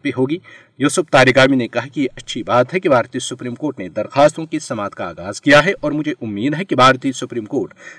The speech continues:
کشمیری عوام کو انصاف فراہم کرے گی۔ یاد رہے کہ مودی کی ہندوتوا بھارتی حکومت نے پانچ اگست دو ہزار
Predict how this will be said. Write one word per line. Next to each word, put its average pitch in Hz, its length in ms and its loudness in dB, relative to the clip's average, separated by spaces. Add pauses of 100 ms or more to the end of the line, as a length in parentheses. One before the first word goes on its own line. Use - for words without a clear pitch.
کشمیری 131 440 -4
عوام 131 280 4
کو - 220 -12
انصاف 117 400 -2
فراہم 95 240 -12
کرے 90 260 -12
گی۔ 87 120 -14 (420)
یاد 151 200 6
رہے 180 140 2
کہ 233 140 -6
مودی 180 260 -2
کی 202 240 -8
ہندوتوا 160 380 0
بھارتی 120 360 4
حکومت 113 340 -8
نے 185 80 -6
پانچ 120 280 -2
اگست 160 180 -6
دو 123 100 -8
ہزار 117 180 -4